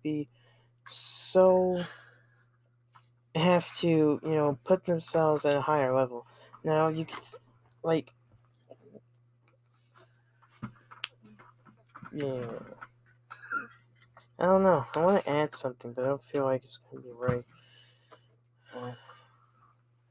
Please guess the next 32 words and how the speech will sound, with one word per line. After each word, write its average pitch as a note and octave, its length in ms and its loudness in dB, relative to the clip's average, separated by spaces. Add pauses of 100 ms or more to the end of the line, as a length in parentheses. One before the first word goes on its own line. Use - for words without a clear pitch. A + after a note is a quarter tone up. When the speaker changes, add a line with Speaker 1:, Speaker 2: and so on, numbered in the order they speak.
(680)
Speaker 1:
Eh, B3+ 220 12
the G#3+ 80 8
podcast E3 600 6
is D3 140 -8
like, C#3+ 300 0
you D3 100 0
know, B2+ 240 -2 (1300)
starting F3+ 520 10
out. D#3+ 220 10
We G#3+ 80 8
could F3+ 140 -6
start D3 260 0
saying C#3+ 320 -2
things. E3+ 200 6
We G#3 120 6
could F#3+ 120 4
say, D3 400 -2
we A#3 120 2
could G#3 160 -2
say B2+ 260 -6
something. B2 460 -6
We F3 100 -2
could, C3+ 180 -6 (480)
you B2+ 100 -4
know, A2 220 -8
throw D3+ 360 6
the B2 80 0
ball B2 580 4
in A#2+ 100 -6
there A#2+ 240 -2
a A#2+ 160 -4
little. B2+ 280 -4